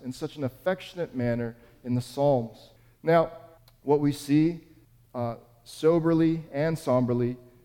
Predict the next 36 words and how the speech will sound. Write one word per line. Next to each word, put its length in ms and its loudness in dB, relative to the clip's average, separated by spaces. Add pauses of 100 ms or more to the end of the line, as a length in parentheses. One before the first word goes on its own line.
(200)
is 120 -8
that 260 0
the 80 0
Lord's 500 2
city 560 -4 (580)
isn't 360 0 (100)
ultimately 680 -2
on 260 -10
earth, 240 0 (520)
because 480 0
what 160 -4
we 100 -4
see 200 -4
through 220 -4
the 80 -8
prophets 760 -6
in 100 -6
Scripture, 540 -10 (480)
Isaiah, 800 2
Jeremiah, 640 0
Ezekiel, 580 -2
and 140 -4
all 200 -2
the 80 -4
minor 280 -2
prophets, 460 -12 (380)
we 80 -8
see 400 -10
that 220 -2 (400)
God's 340 -4
people, 640 -6
even 220 -6
on 160 -2
this 220 -6
earthly 340 -6
city, 460 -6